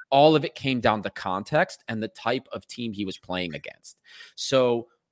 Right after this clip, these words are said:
in games where he was playing deeper and relying more on the counter, we saw a lot more of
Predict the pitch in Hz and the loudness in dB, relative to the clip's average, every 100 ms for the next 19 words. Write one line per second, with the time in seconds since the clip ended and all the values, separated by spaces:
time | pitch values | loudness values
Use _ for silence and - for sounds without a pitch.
0 | - 131 131 135 135 135 143 180 160 143 | 0 4 4 2 -2 2 4 2 0 2
1 | 139 131 139 135 131 - 131 123 113 98 | 2 0 -2 0 -2 -2 -2 -2 -2 -6
2 | 104 101 139 147 120 107 104 104 107 104 | -6 -2 -2 -2 -2 -2 0 0 0 -2
3 | 104 104 104 98 - 98 104 135 190 - | -4 -4 -4 -8 -6 -6 -4 -4 -6 -10
4 | _ _ 107 120 117 139 127 135 123 113 | _ _ -4 -2 2 6 6 6 4 4
5 | 117 127 113 110 110 - 107 101 | 4 2 -2 0 0 0 -2 -2